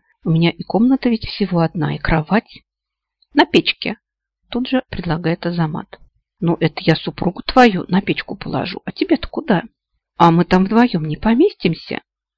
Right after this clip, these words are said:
Интересуюсь я, вспоминая что-то из древних сказок. Вроде бы, если на печке можно спать, то она реально большая должна быть. «Да вы что?» всплёскивает руками матушка, но Азамат уже заглянул в комнату.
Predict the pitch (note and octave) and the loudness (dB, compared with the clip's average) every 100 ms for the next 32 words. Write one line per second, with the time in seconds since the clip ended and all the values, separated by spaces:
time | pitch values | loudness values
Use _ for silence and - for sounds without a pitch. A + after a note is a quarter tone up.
0 | _ - F3+ D#3+ E3+ - A3+ A3+ D#4 E4 | _ -6 -4 -2 -2 -2 -2 0 0 0
1 | - - G#3+ A3 C#4 B3 - B3+ A#3+ _ | -4 -4 0 2 2 0 -4 -4 -6 _
2 | G3 E3 F#3 F3+ F3+ - - - F3+ - | -2 2 2 2 0 -2 -8 -8 -6 -10
3 | - - _ _ - E3+ E3+ E3+ F3 E3+ | -14 -16 _ _ -2 -2 -2 -2 -2 -2
4 | E3+ - D#3+ F3 - D#3+ - E3+ E3 E3 | -6 -4 -2 -2 -2 -6 -6 -6 -6 -4
5 | F3+ - F#4 - _ _ D#3+ D3+ E3 - | -6 -6 -8 -8 _ _ -8 -4 -2 -2
6 | - A#3+ G3+ A#3 B3+ C4+ - - - A3 | 0 0 0 0 -2 -2 -4 -6 -6 -6
7 | G3 D#3 - - - _ _ _ _ - | -6 -8 -10 -16 -20 _ _ _ _ -6
8 | D#3 F3 - - C4+ F#3+ _ _ _ - | 0 0 0 0 0 -2 _ _ _ -8
9 | - D3+ - A#3 B3+ - - - E3 F3 | -4 -4 -4 -4 -2 -4 -8 -6 -4 -4
10 | D#3+ - - - - G3+ _ _ G3+ B3+ | -6 -8 -16 -12 -12 -12 _ _ -2 0
11 | F#3+ E3+ D#3 F3 G3+ C4 B3+ - - E3 | -2 -2 -2 -2 -2 0 0 -2 -6 -4
12 | D3+ D3+ E3+ - - - - - - | -4 -2 -4 -6 -8 -6 -10 -12 -18